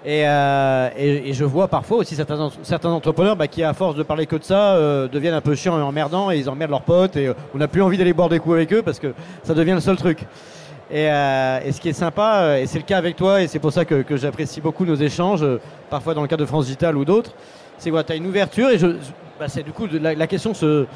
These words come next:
est très pertinente pour toi. C'est comment est-ce que tu trouves, euh, voilà, cette énergie, le fait de, de rester souriant, euh, de, de communiquer ce, ce côté positif ? Est-ce qu'il y a des lectures, des films, du sport, euh, d'autres choses ? Ou est-ce que finalement ça suffit,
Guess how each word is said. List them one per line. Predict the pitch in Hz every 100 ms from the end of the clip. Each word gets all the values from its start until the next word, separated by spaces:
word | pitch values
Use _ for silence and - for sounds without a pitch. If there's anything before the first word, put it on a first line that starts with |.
| - - -
est | 135
très | 190
pertinente | 190 190 - 185 185
pour | 185
toi. | 170 185
C'est | 185 151 139 - - - - - - -
comment | 202 208
est-ce | 233
que | 208
tu | 190 175 175 170 165 160
trouves, | 156 170 202 165
euh, | 151 139 135
voilà, | 131 156
cette | - 180
énergie, | 170 175 147 170 202
le | 175
fait | 165
de, | 156 156 147 - - - -
de |
rester | 175 180 196
souriant, | 190 208 196 196 196 208 214
euh, | 202 170
de, | 160 151
de | 156
communiquer | 151 180 180 - 190
ce, | 175 165
ce | 143
côté | 156 156 165
positif ? | 165 151 156 202 247 - - -
Est-ce | 170
qu'il | 180
y |
a | 165
des |
lectures, | 185 196 175 202 196
des | 160
films, | - 175 190 202
du | 151
sport, | 147 - 180 185 190 196 160
euh, | 135 - - - - 156
d'autres | 208 - 208
choses ? | - 180 240 139 - - - - -
Ou | 156
est-ce | 165
que |
finalement | 190 185 190 220
ça | 185
suffit, | - 180 180 190